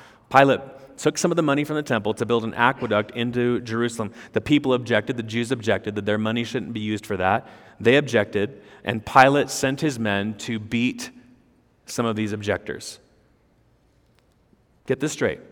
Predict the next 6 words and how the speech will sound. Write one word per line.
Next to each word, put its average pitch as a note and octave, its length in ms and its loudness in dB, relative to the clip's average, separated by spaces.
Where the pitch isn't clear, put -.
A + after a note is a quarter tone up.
Pilate's D#3 360 0
no C#3+ 200 0
friend C3 280 -4
of G#2 100 -4
the G#2+ 60 -6
Jews. - 480 -12